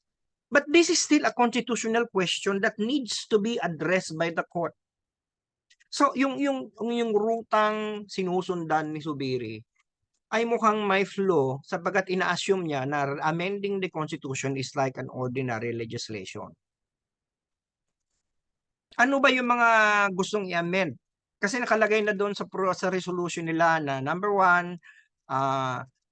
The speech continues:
merong hina-, ah, nagre-resolve na magkaroon ng amendment, ah, na-aproba ng two-thirds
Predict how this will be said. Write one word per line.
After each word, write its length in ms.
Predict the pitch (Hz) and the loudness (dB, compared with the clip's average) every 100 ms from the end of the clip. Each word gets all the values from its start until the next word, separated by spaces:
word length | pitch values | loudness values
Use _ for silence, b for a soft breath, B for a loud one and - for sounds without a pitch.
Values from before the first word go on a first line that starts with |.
| _ | _
merong 640 | 143 156 165 160 165 156 151 | -2 0 2 0 -2 -4 -4
hina-, 360 | 151 151 143 - | -4 -4 -6 -6
ah, 480 | 139 135 127 123 123 | -2 0 0 0 -2
nagre-resolve 1040 | 135 143 147 143 208 208 208 202 208 196 143 | 0 0 0 2 4 6 8 8 8 4 -2
na 480 | 143 135 131 120 117 _ _ _ _ _ | -4 -2 -2 -6 -10 _ _ _ _ _
magkaroon 640 | 135 131 139 131 120 139 131 | -8 -4 -2 0 0 -2 -2
ng 80 | |
amendment, 800 | 135 165 208 202 190 196 196 190 185 _ - | 0 2 2 2 0 2 4 2 0 _ -8
ah, 480 | 123 120 117 113 107 - _ _ _ _ _ _ 139 | -4 -4 -4 -6 -10 -16 _ _ _ _ _ _ -4
na-aproba 480 | 131 139 156 139 | -2 0 2 4
ng 160 | 139 135 131 | 2 0 -2
two-thirds 960 | 180 156 170 170 208 202 131 - - | -2 0 2 4 4 2 -4 -8 -10